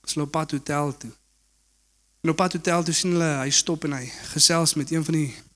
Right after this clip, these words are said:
sekuriteitswagte. En hulle is toe een kant, hulle is nogal moeg, hulle wil by die hotel uitkom en nou wag hulle vir Reinhard. En hulle sien, "Oké, nee, maar wag 'n bietjie, hierdie vat nou nogal 'n bietjie langer as wat ons gedink het."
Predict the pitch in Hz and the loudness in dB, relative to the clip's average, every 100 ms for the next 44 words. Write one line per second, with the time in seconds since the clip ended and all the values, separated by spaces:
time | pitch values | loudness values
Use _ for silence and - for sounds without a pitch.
0 | - - 156 156 151 170 151 139 131 - | -6 -4 0 0 2 2 2 0 -2 -4
1 | - 131 - _ _ 131 135 151 - 147 | -12 -14 -16 _ _ -6 -4 -4 -4 -2
2 | 151 147 151 139 135 147 143 135 143 - | -2 -2 -2 -2 -4 -2 0 0 0 -2
3 | 131 131 131 131 131 - - - - 139 | -4 -4 -4 -2 -4 -8 -18 -12 -6 0
4 | 160 156 147 143 156 147 131 123 135 156 | 2 4 2 0 -2 -2 0 -2 0 0
5 | 139 135 123 135 123 - _ - _ _ | -2 -4 -4 -4 -6 -12 _ -20 _ _
6 | _ _ _ _ _ _ - 143 - 175 | _ _ _ _ _ _ -4 0 0 0
7 | 156 156 160 151 147 160 156 131 127 143 | 0 0 2 0 0 -2 -2 -2 -2 -2
8 | 143 170 165 160 156 147 135 151 151 143 | 0 0 0 0 0 -2 0 0 2 2
9 | 165 170 156 156 147 143 139 147 123 - | 2 0 0 -2 -2 -2 0 0 -2 -10
10 | - | -14